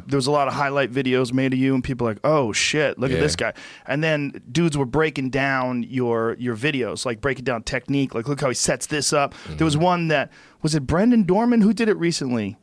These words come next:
Speaker 1: Was it, uh, Lawrence Kenshin? No, maybe it was Brendan Dorman.
Speaker 2: I saw one
Speaker 1: Striking.
Speaker 2: yesterday. Yeah,
Speaker 1: But
Speaker 2: Brendan
Speaker 1: he,
Speaker 2: Dorman.
Speaker 1: he did one where you set that dude up and then left high kicked him.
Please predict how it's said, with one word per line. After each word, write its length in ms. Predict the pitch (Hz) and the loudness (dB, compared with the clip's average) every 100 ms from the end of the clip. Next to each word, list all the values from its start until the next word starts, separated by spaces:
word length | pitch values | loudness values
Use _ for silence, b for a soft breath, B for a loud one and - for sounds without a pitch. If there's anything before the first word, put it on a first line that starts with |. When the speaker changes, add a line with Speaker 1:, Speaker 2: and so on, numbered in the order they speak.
| _ | _
Speaker 1:
Was 220 | 139 135 | 0 0
it, 120 | 147 | 0
uh, 420 | 143 135 127 120 - | 2 4 4 2 0
Lawrence 360 | 131 156 175 - | 0 2 0 -2
Kenshin? 380 | - 180 180 180 | -2 0 0 0
No, 240 | 143 107 | 0 0
maybe 140 | 131 165 | 2 2
it 20 | |
was 120 | 143 | 0
Brendan 300 | - 139 123 | 0 0 0
Dorman. 580 | 117 131 113 98 90 80 | 0 0 0 -4 -6 -4
Speaker 2:
I 60 | 87 | -4
saw 160 | - | 0
one 80 | 131 | 2
Speaker 1:
Striking. 180 | 120 107 | 4 4
Speaker 2:
yesterday. 480 | 107 160 - 87 82 | 4 2 2 2 0
Yeah, 340 | 87 90 90 82 | -2 0 2 0
Speaker 1:
But 80 | 78 | 0
Speaker 2:
Brendan 220 | 98 98 | 2 2
Speaker 1:
he, 40 | |
Speaker 2:
Dorman. 440 | 95 98 92 92 92 | 2 0 0 -4 -6
Speaker 1:
he 160 | 131 151 | -2 0
did 280 | 180 165 139 | 2 0 0
one 440 | 165 160 151 143 | 2 2 -2 -6
where 340 | 151 147 139 135 | -2 2 2 2
you 360 | 135 143 131 127 | -2 0 2 2
set 300 | - 170 143 | 0 0 0
that 180 | 147 135 | -2 0
dude 180 | 151 147 | 0 2
up 220 | 147 147 | 0 0
and 100 | 139 | 0
then 220 | 131 123 | 0 0
left 260 | 127 143 139 | 0 0 0
high 180 | 147 | -2
kicked 280 | 147 170 156 | -2 -4 -2
him. 240 | 170 165 | -2 -2